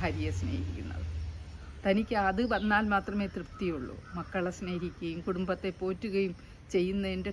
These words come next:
കണക്കുകൾ നമ്മൾ പറയേണ്ട ആവശ്യമില്ല. നമ്മൾ ഓരോരുത്തരും ചെയ്യുന്ന എല്ലാ പ്രവൃത്തികളും നമുക്ക് സുഖ പ്രദാനം ചെയ്യുന്നതിന് വേണ്ടിയാണ് നാം ചെയ്യുന്നത്. പക്ഷെ നമ്മൾ മറന്നുപോകും. അത് തന്നെയാണ് അവിദ്യ എന്ന് പറയുന്നത്, അജ്ഞാനം എന്ന് പറയുന്നത്. നമുക്കൊരു വിസ്മൃതി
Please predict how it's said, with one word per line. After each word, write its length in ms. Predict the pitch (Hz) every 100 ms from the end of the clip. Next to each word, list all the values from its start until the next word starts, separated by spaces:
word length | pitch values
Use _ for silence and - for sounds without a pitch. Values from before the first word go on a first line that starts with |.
| 208
കണക്കുകൾ 520 | 196 208 233 226 214 196
നമ്മൾ 200 | 165 156 -
പറയേണ്ട 400 | 147 156 143 147
ആവശ്യമില്ല. 500 | 139 135 147 135 110 - - - -
നമ്മൾ 240 | 170 170 185 165
ഓരോരുത്തരും 680 | 190 220 233 196 - 190 180 170
ചെയ്യുന്ന 320 | 165 170 175 185 185
എല്ലാ 240 | 226 247 240
പ്രവൃത്തികളും 720 | - 170 156 147 156 135 110 92 - - - - - -
നമുക്ക് 360 | 165 170 190
സുഖ 280 | 214 - 143 175 - - - -
പ്രദാനം 400 | - 160 156 156 143
ചെയ്യുന്നതിന് 420 | 143 151 151 156
വേണ്ടിയാണ് 320 | 147 151 151 156
നാം 180 | 151 147 -
ചെയ്യുന്നത്. 320 | - - - 196
പക്ഷെ 180 | 190 247
നമ്മൾ 180 | 214 202 175
മറന്നുപോകും. 520 | 160 156 151 127 135 - - - 180
അത് 120 | 185 226 202
തന്നെയാണ് 400 | 175 165 160 156 -
അവിദ്യ 640 | 180 170 180 202 196 190 113
എന്ന് 200 | - 160 131
പറയുന്നത്, 400 | 123 131 - - - - -
അജ്ഞാനം 640 | 190 175 208 202 196 202 214 -
എന്ന് 140 | 147
പറയുന്നത്. 380 | 127 - - -
നമുക്കൊരു 340 | 185 220 285 269
വിസ്മൃതി 460 | 247 - 254 262